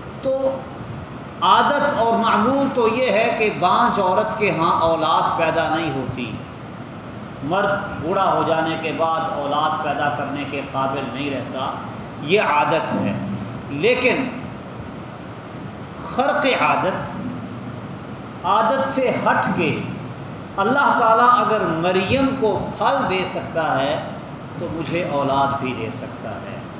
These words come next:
تو بے موسم پھل مریم کے پاس دیکھ کر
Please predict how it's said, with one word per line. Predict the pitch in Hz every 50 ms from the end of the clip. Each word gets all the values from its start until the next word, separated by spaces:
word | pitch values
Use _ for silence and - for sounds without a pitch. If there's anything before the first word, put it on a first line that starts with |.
| - - - - - - - - - - - - - - - - - - - - - - - - 90 - - - - - - - - - - - - - - - - - - - - - - - - -
تو | 240 247 254 254 254 254 254 262 254 262 254 254 - - - - - - - - - - - - 156 139 123 - - - - - - 131 127
بے | 185 233 262 247 240
موسم | 240 247 240 - 247 254 247 247 247 - - - -
پھل | 185 208 226 226 185 175 175 - - 151
مریم | 156 165 185 196 196 202 226 226 214 190
کے | - 202
پاس | 196 - - 175 180 180 180 - - 131 131
دیکھ | 151 170 196 202 - - - 165
کر | 165 156 151